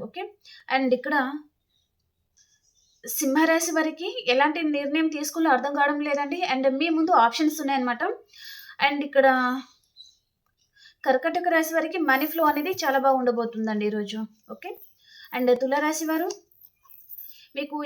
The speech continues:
ఎవరితో అయినా చిన్న ఆర్గ్యుమెంట్స్ లాంటిది రావచ్చు ఈరోజు. And వృశ్చిక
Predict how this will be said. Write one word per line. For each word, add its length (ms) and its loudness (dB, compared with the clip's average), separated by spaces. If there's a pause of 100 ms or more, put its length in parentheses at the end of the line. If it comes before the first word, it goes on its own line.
(120)
ఎవరితో 280 4
అయినా 160 2 (120)
చిన్న 140 0 (120)
ఆర్గ్యుమెంట్స్ 440 0
లాంటిది 400 -2
రావచ్చు 400 2
ఈరోజు. 320 -6 (2000)
And 220 -2 (1600)
వృశ్చిక 320 -6